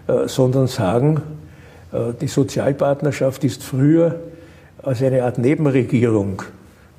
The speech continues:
eigentlich abgestempelt worden. Äh, aus meiner Wahrnehmung hat das nie gestimmt. Äh, aber sie waren wichtig. Und jetzt sehe ich aber doch an so manchem Verhalten der derzeitigen Bundesregierung,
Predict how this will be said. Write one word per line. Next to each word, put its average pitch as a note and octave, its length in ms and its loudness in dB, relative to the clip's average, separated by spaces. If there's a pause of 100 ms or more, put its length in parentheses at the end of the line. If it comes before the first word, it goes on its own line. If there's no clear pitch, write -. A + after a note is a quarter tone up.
eigentlich - 460 -4
abgestempelt G#2+ 840 -2
worden. E2 360 -6 (480)
Äh, G#2 480 -6
aus - 160 -4
meiner D3 320 2
Wahrnehmung C3+ 480 2
hat C3 180 0
das B2+ 140 -2
nie B2+ 160 4
gestimmt. - 720 -2 (640)
Äh, C3+ 60 -4 (760)
aber C3 200 2
sie C#3+ 180 2
waren D3 180 4
wichtig. - 520 -2 (1600)
Und C3+ 320 -2 (640)
jetzt D3+ 440 -2
sehe D3+ 180 2
ich D#3+ 160 2
aber C#3+ 240 2
doch D3 420 -2
an B2 280 0 (340)
so - 160 0
manchem B2+ 440 0
Verhalten A#2 500 -2
der A2+ 120 -2
derzeitigen A#2 720 0
Bundesregierung, B2+ 1120 0